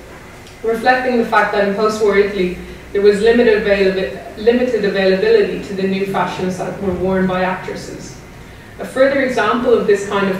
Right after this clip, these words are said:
consumerism that was supported by small-scale industry is found in Elena's testimony. Elena is from Bologna, and she's, um, one of the members of our Facebook group. Similar to Maria, we see a figuring of the self as star,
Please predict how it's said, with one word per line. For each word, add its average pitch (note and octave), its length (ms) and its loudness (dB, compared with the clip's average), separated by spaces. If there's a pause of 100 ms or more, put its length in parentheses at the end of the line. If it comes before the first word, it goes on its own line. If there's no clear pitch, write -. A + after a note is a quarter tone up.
consumerism F#3+ 760 0
that F#3+ 180 -2
was G3 100 0
supported G3 520 0
by F3+ 160 0
small-scale F#3+ 720 -2
industry F#3+ 520 -2
is F#3+ 220 -6
found F#3+ 300 -2
in F#3 180 -2
Elena's G#3 500 0
testimony. F#3 600 -4
Elena G#3 460 -2
is G3 180 -4
from F#3+ 360 -2 (120)
Bologna, G#3 400 2
and G3+ 420 2
she's, G3 440 -6
um, F#3 340 0 (420)
one G3 160 -2
of F#3+ 140 -2
the F#3+ 100 -2
members F#3+ 380 0
of F#3 140 -4
our F3 100 2
Facebook - 580 -4
group. - 180 -4 (1200)
Similar B3+ 420 4
to A3+ 120 -2
Maria, G#3+ 440 6
we F#3+ 120 2
see G3 240 0
a - 160 -2
figuring G#3+ 420 4
of F#3 100 -4
the G3 80 -4
self F#3+ 440 -2
as F#3 180 -6
star, F#3+ 580 -2